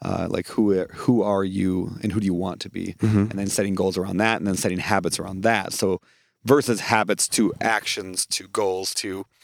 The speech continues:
Speaker 1: you know, who you wanna be or who,
Speaker 2: Mm-hmm.
Speaker 1: who you end up, which is
Speaker 2: Yeah.
Speaker 1: opposite of
Speaker 2: Oh.
Speaker 1: what I think.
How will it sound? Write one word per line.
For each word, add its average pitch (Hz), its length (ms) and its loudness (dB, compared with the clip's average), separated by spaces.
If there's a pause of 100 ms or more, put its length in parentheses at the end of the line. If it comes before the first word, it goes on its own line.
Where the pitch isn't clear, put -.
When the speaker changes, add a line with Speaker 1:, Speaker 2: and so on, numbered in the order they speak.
(440)
Speaker 1:
you - 100 -12
know, - 120 -8
who 117 120 -4
you 98 120 -2
wanna 92 160 -6
be 95 240 -8
or 104 160 -6
who, 104 180 -2
Speaker 2:
Mm-hmm. - 80 -2
Speaker 1:
who 117 120 -6
you 98 140 -6
end 95 160 -4
up, 92 240 -6
which - 200 -8
is - 160 -10
Speaker 2:
Yeah. 57 180 -4 (140)
Speaker 1:
opposite - 400 -8
of - 260 -14 (320)
Speaker 2:
Oh. - 220 -8 (140)
Speaker 1:
what - 120 -8
I - 60 -12
think. 98 220 -16